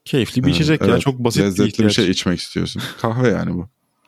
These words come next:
Speaker 2: İn-, artık modern insanın temel ihtiyaçlarından biri gün sonunda.
Speaker 1: Evet.
Speaker 2: Yani bir sosyalleşme aracı aynı zamanda. Hani arkadaşlarınla otururken kahve içersin, çay içersin. Kimse buluşup kola içmiyor yani baş başa oturup. Neyse. Altmış lirayı verdin.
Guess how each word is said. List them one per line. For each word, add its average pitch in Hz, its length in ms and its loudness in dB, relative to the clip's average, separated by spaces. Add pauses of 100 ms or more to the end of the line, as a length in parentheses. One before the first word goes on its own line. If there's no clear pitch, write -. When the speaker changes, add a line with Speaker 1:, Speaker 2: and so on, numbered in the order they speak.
(140)
Speaker 2:
İn-, 98 260 -2
artık 101 360 -2
modern 104 480 2
insanın 101 320 0
temel 98 240 0
ihtiyaçlarından 92 600 -2
biri 90 140 -2 (400)
gün - 120 -8
sonunda. - 320 -10 (340)
Speaker 1:
Evet. 110 300 -2
Speaker 2:
Yani - 140 -8
bir - 60 -14
sosyalleşme 110 840 0 (320)
aracı 85 320 0
aynı 82 160 0
zamanda. 82 460 -2
Hani - 140 -6 (280)
arkadaşlarınla 87 560 -2
otururken 92 460 -4
kahve 131 300 2
içersin, - 360 -4
çay 147 180 0
içersin. - 420 -4 (640)
Kimse 101 320 -2
buluşup 104 320 0
kola 110 260 2
içmiyor - 320 -4
yani 87 180 -4
baş 85 220 -8
başa - 180 -12
oturup. - 280 -20 (120)
Neyse. 127 300 -8 (1400)
Altmış 131 380 -2
lirayı 110 180 2
verdin. 123 460 0